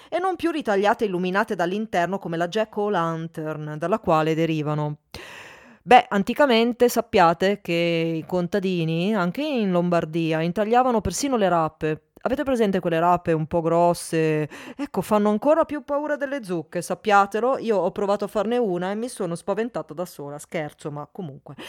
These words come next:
Ed è abitudine ad Halloween regalare dolcetti ai bambini che vengono a bussare alle porte, dolcetto scherzetto, voi questo lo sapete molto bene.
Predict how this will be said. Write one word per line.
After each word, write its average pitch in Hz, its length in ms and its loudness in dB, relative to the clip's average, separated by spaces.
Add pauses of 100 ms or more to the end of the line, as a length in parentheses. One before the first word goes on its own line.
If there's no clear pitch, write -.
(120)
Ed 269 140 2
è - 20 10
abitudine 220 800 2
ad 208 220 0
Halloween 214 1400 0 (400)
regalare 247 800 6
dolcetti 214 800 4
ai 170 80 4
bambini 185 500 2
che 185 100 2
vengono 202 300 2
a 180 40 0
bussare 175 340 -2
alle 170 140 0
porte, 175 420 -6
dolcetto 170 380 -10
scherzetto, 170 640 -8
voi 160 160 -8
questo 180 300 -8
lo 170 140 -4
sapete 185 400 -6
molto 175 360 -4
bene. 147 420 -10